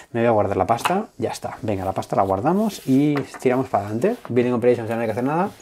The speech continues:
Los personajes level up no lo van a hacer, eh, retirar tampoco, crear un carácter menos, craft items, em, hacer ítems, yo creo que no lo voy a hacer ninguno.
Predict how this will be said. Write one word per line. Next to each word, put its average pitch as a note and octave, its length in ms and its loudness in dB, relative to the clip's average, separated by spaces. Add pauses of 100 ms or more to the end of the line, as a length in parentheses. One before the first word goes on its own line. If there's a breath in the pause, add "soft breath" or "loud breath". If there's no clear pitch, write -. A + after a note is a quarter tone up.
(580 loud breath)
Los C#3 140 4
personajes C3+ 460 2
level C#3+ 200 8
up D#3+ 220 6
no C3 200 4
lo C3 60 6
van B2 120 4
a - 20 0
hacer, E3+ 320 2
eh, A#2 260 2
retirar A#2 400 2
tampoco, A2 560 2
crear G#2 240 2
un A2 80 -2
carácter G#2+ 400 2
menos, A#2 560 0
craft - 500 0
items, C#3 720 0
em, B2+ 460 4
hacer D#3+ 240 4
ítems, D#3 400 2
yo C3+ 160 6
creo F#3+ 140 2
que C#3 60 2
no G#2+ 80 2
lo G#2 80 4
voy G2+ 80 2
a - 40 -2
hacer - 160 -2
ninguno. F2+ 320 0